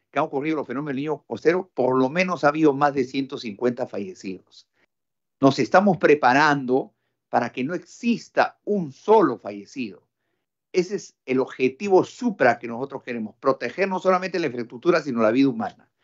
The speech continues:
Entonces, con ello yo quisiera, con su anuencia, señora presidenta, para, este,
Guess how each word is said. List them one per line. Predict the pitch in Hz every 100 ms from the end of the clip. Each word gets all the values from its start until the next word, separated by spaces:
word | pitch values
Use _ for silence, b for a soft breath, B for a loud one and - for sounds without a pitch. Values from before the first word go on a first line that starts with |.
| b b b
Entonces, | _ 147 147
con | 139
ello | 190 196 175
yo | 175
quisiera, | 175 147 180 175 - _ _
con | 135
su | 131
anuencia, | 131 175 151
señora | 147 160
presidenta, | 156 120 139 147 151 185 - _ _ -
para, | 131 123 113 -
este, | 113 - 120 107 104 104